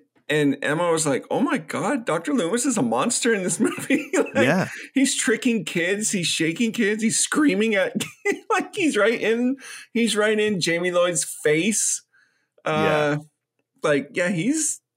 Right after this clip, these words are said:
Speaker 1: he's crazy in this one.
Speaker 2: Yeah, I don't understand why they took it that way. Like, a-, at the end, at least when he's, like, using her as bait,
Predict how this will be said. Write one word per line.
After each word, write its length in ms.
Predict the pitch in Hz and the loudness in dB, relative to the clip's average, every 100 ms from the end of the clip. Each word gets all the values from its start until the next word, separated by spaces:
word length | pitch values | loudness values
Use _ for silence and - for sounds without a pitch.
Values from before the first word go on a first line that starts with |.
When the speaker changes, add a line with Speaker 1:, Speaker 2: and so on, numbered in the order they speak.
| _ - | _ -4
Speaker 1:
he's 340 | 214 294 277 - _ | -2 -2 -4 -12 _
crazy 560 | - 156 151 214 156 131 | -4 0 2 2 2 2
in 100 | 104 | 0
this 240 | 101 - | -4 -4
one. 300 | 113 113 131 _ _ _ _ _ _ _ - _ _ _ - | -6 -8 -10 _ _ _ _ _ _ _ -20 _ _ _ -6
Speaker 2:
Yeah, 200 | 107 90 | -2 2
I 40 | |
don't 200 | 160 143 | 2 0
understand 920 | 131 120 - 120 113 107 101 95 - - | -2 -4 -4 -4 -2 -4 -4 -8 -12 -16
why 300 | 95 101 107 | -8 -4 -2
they 140 | 113 110 | -2 -6
took 280 | - 107 | -8 -6
it 140 | 113 101 - - | -6 -8 -14 -10
that 280 | 98 92 90 | -6 -6 -4
way. 240 | 95 107 | -4 -4
Like, 240 | 120 - | -6 -8
a-, 240 | 123 - - | -14 -10 -6
at 140 | 165 | -6
the 200 | 208 143 123 | -4 -4 -2
end, 260 | 135 160 | -2 -2
at 80 | 120 | -2
least 220 | 113 131 | -4 -6
when 100 | 143 | -6
he's, 220 | 127 117 | -6 -6
like, 160 | 110 101 | -6 -6
using 340 | 101 110 107 | -8 -8 -8
her 140 | 117 104 | -6 -6
as 140 | 98 | -6
bait, 420 | 92 101 104 131 | -10 -6 -4 -6